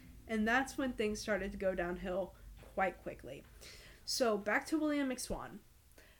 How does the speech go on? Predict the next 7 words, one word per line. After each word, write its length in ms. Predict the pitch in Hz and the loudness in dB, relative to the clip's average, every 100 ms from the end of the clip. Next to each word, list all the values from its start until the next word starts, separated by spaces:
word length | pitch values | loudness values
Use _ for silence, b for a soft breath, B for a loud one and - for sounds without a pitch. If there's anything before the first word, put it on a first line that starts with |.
| B - | B -2
Uh, 240 | 226 220 | 2 2
Hay 260 | 214 262 285 | 2 6 6
was 220 | 339 349 | 6 2
released 320 | 349 285 262 | 2 2 0
from 200 | - 294 | 0 -2
prison 500 | 269 233 208 208 190 | 0 -2 -2 -2 -4
in 320 | 196 208 202 | -4 -2 -2